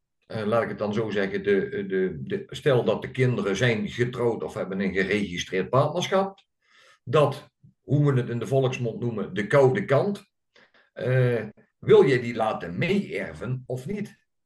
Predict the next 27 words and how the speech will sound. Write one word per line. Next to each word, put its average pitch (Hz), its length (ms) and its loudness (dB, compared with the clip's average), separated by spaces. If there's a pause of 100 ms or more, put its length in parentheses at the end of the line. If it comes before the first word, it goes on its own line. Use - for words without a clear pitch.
(120)
Is - 340 -16
ook - 380 -6
een 143 240 -10
zeer 131 300 -4
belangrijke. 95 680 -8 (1600)
Om 131 180 4
op 131 160 2
te 131 80 2
nemen 113 300 2
in 110 60 0
je 104 100 0
testament, 113 500 0
zodat 123 460 2
de 104 300 -4 (540)
koude 120 400 4
kant, 123 520 0 (240)
eh, 92 260 -6 (540)
wel 175 400 4
of 101 200 -4
niet 208 180 0
erft. - 420 -6 (200)
Dat 90 260 -4
laten 127 300 4
we 151 60 6
in 156 60 4
het 143 100 -6
midden. - 380 -4